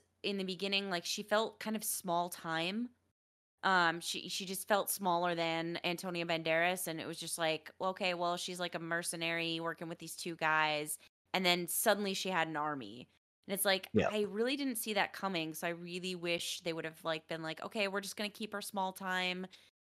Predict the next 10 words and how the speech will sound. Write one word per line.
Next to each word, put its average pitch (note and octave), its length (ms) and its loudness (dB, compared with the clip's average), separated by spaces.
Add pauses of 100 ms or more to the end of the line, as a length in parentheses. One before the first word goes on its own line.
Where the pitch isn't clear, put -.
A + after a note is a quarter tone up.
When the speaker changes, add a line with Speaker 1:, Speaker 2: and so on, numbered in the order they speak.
(140)
Speaker 1:
and, F3+ 400 6
you F3+ 100 0
know, E3+ 360 4 (100)
Mankata F#3 560 2
goes F3+ 300 4
to - 100 -6
the F3+ 160 0
end, E3+ 360 4
and E3 120 -2
then, E3 380 -2